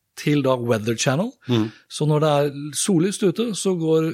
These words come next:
Speaker 1: utebelysningen av, og når det ikke er sollyst ute, så går utebelysningen, julebelysningen på igjen.
Speaker 2: Det er veldig gøy. Da kan jo jeg liksom kutte inn, da.
Speaker 1: Ja.
Speaker 2: Fordi jeg hadde tenkt å si først, vi var liksom litt på Google-sporet.
Speaker 1: Mm.
Speaker 2: En av de tingene som vi, jeg bytta til et sånn Google Mesh-nettverk.
Speaker 1: Det har jeg også.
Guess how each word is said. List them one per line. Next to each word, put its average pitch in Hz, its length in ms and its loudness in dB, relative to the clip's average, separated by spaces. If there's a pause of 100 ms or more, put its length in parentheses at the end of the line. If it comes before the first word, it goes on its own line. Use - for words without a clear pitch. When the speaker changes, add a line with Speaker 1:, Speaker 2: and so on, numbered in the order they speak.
(140)
Speaker 1:
utebelysningen 123 640 -2
av, 180 340 -6
og 143 140 -2
når 127 160 -2 (140)
det 131 160 -6
ikke - 180 0
er 196 40 0
sollyst 190 340 0
ute, 190 200 -2
så 208 160 -4
går 208 200 -2 (260)
utebelysningen, 143 680 -4
julebelysningen 117 640 0
på - 140 -8
igjen. - 160 -14 (140)
Speaker 2:
Det - 80 -4
er - 180 -4
veldig 85 240 -6
gøy. 80 100 -6 (460)
Da 151 120 2
kan 185 180 0
jo 175 80 -2
jeg 135 240 0
liksom 131 420 -2
kutte - 460 -2
inn, 156 160 0
da. 226 100 0 (220)
Speaker 1:
Ja. 170 160 2 (100)
Speaker 2:
Fordi 151 320 2
jeg 156 80 -2
hadde 170 260 2
tenkt 156 220 0
å 151 60 0
si 143 160 0
først, 131 260 -2
vi 131 80 0
var 127 160 2
liksom 127 220 0
litt 110 180 -4
på 113 160 -2
Google-sporet. 95 680 -2 (100)
Speaker 1:
Mm. 147 320 2
Speaker 2:
En 127 160 2
av 143 80 2
de 135 100 0
tingene 113 380 -2
som 123 400 0
vi, 123 340 -4
jeg 123 140 4
bytta 117 340 -4
til 107 280 -2
et 107 100 -2
sånn 101 180 0
Google 90 240 -2
Mesh-nettverk. - 1160 -8
Speaker 1:
Det 110 140 4
har 151 80 6
jeg 117 180 2
også. 147 160 -8